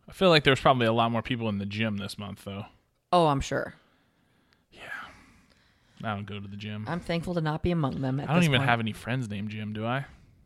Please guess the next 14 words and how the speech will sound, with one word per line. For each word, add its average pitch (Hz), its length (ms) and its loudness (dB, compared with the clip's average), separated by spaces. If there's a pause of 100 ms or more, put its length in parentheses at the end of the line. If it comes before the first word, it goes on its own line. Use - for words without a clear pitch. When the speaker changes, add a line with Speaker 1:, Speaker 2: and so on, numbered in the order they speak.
(1300)
Speaker 1:
Do - 40 -20
we - 40 -12
have 135 60 -10
any 139 100 -8
Speaker 2:
I - 20 -10
Speaker 1:
gym 139 260 -8
Speaker 2:
don't 392 140 -6
Speaker 1:
friends? 147 180 -8
Speaker 2:
think 466 160 -8
we 339 80 -6
have 247 140 0
any 208 200 2
gym 175 340 -2
friends. 151 580 -8